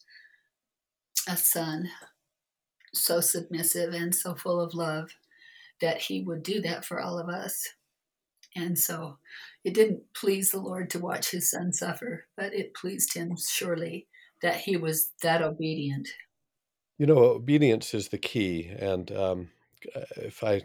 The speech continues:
Speaker 2: if you don't mind, maybe I'd like to mention one thing that, uh, Maureen and Scott and I all heard in a, in a recent meeting about, um, a church leader who referred to the fact that, uh,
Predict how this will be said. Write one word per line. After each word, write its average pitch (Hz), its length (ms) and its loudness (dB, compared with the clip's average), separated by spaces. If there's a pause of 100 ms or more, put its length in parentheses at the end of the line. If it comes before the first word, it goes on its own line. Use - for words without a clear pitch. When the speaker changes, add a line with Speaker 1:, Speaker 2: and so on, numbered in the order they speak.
Speaker 2:
if 101 220 -4
you 117 60 4
don't 107 140 6
mind, 104 280 6
maybe 98 260 2
I'd 98 140 2
like 95 180 2
to 98 100 -4
mention 92 480 0
one 101 180 4
thing 98 320 2
that, 87 240 4 (540)
uh, 95 160 -6
Maureen 104 420 6
and 90 160 2
Scott 101 560 6
and 90 140 2
I 90 400 4 (140)
all 101 220 8
heard 98 340 8
in 90 100 4
a, 92 320 -2
in 92 80 0
a 92 80 2
recent 98 360 -2
meeting 98 440 2 (800)
about, 98 640 6
um, 87 420 0 (720)
a 110 40 -6
church - 380 2
leader 98 340 6
who 98 400 0
referred 95 640 4 (500)
to 117 160 2
the 101 100 2
fact 101 440 6
that, 92 360 4
uh, 90 280 4